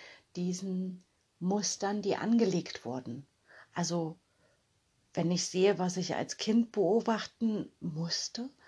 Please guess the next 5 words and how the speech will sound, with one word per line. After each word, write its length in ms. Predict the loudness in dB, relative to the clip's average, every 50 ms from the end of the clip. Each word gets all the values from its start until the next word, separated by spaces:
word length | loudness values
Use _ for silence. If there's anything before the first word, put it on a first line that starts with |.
| -20 -20 -20 -20 -20 -20 _ _ _ _ _ _ _ -14 -10
ähm, 640 | -8 -4 -4 -2 -2 -2 -4 -4 -6 -6 -8 -10 _ _ _ _ _ _ _ _ _ _ _ _ _ _ _ _ _ _ _ _ _ _ _ _ _ _ _ _ _ _ _ _ _ _ _ _ _ -20
wie 720 | -16 -8 -6 -4 -4 -2 -2 -2 -2 -2 -4 -6 -8 -10 _ _ _ _ -16 -8
Eltern 640 | -4 0 0 0 0 -2 -4 -4 -4 -4 -4 -4
gealtert 720 | -2 -2 -2 0 0 0 0 0 -2 -2 -4 -4 -6 -6 -8
sind, 540 | -8 -8 -6 -6 -6 -6 -6 -8 -10 -14